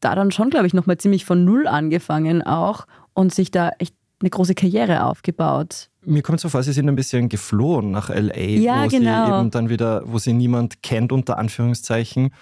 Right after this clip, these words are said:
Speaker 2: und sie, keine Ahnung, in den Supermarkt, ich weiß nicht, ob sie in den Supermarkt <laughs> gehen, muss wahrscheinlich auch Personal Assistant machen, aber wo sie halt ein normaleres, unter Anführungszeichen, Leben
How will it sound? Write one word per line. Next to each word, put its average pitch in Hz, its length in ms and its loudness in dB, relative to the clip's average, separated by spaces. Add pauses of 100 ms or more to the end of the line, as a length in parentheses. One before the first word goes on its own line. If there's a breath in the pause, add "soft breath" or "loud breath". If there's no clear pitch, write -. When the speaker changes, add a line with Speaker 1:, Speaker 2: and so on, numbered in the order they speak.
(220 soft breath)
Speaker 2:
und 117 220 0
sie, 104 420 0 (140)
keine 101 200 0
Ahnung, 104 180 0
in 95 100 2
den 98 100 2
Supermarkt, 107 460 -4
ich - 100 -8
weiß 92 100 0
nicht, 98 180 0
ob 95 80 -2
sie 104 100 -2
in 98 60 2
den 104 100 2
Supermarkt 110 600 -4
<laughs> - 0 -
gehen, 180 300 0
muss 113 160 -2
wahrscheinlich 110 340 0
auch 101 140 -4
Personal 107 420 -2
Assistant 110 400 -4
machen, 117 240 -4
aber 113 160 0
wo 117 100 0
sie 117 120 -2
halt 113 100 0
ein 113 120 0
normaleres, 110 840 0
unter 98 220 -2
Anführungszeichen, 104 680 -4
Leben 104 340 0